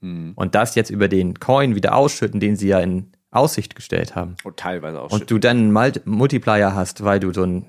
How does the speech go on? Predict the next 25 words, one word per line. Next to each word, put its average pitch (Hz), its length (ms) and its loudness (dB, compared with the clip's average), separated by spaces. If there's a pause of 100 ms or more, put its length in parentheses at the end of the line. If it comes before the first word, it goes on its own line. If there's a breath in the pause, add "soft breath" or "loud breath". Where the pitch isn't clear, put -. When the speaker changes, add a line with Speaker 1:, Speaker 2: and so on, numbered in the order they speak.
Speaker 2:
Ticket - 320 -4
hast. - 280 -10 (180)
Speaker 1:
Mhm. 80 400 -12
Speaker 2:
Das 80 160 -6
ergibt - 260 -6
halt 120 120 -2
total 117 260 -4
Sinn. 98 260 -10
Speaker 1:
Mhm. 80 460 -12
Speaker 2:
Und 98 140 -4
deswegen 95 280 -2
sind 101 140 -2
die 113 40 -2
Leute 110 220 2
da 113 60 0
drauf 104 240 -2
gesprungen. - 380 -20
Speaker 1:
Mhm. 85 420 -14 (200)
Speaker 2:
Und 92 160 -6
haben 92 160 0
dann 95 120 2
eher 101 320 2
ihr 101 260 -2
Tensor-Dinger 95 560 -2
vertickert. - 480 -8